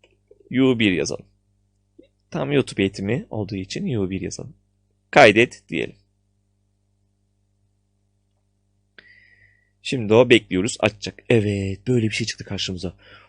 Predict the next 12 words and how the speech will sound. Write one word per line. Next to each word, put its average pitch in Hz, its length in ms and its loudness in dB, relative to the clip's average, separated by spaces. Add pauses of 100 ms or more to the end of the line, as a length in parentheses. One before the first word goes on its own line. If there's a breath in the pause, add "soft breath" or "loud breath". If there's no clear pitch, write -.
O 107 160 -6
bu 139 100 -2
ne 160 180 -2
böyle 165 160 -2 (160)
bulanık 139 420 -2
bulanık 139 460 -6
bilmem 135 400 -6
ne 135 80 -2
filan. 131 280 -6 (360 soft breath)
Kafamız 113 340 -6
karıştı 113 420 -2
mı? 98 140 -10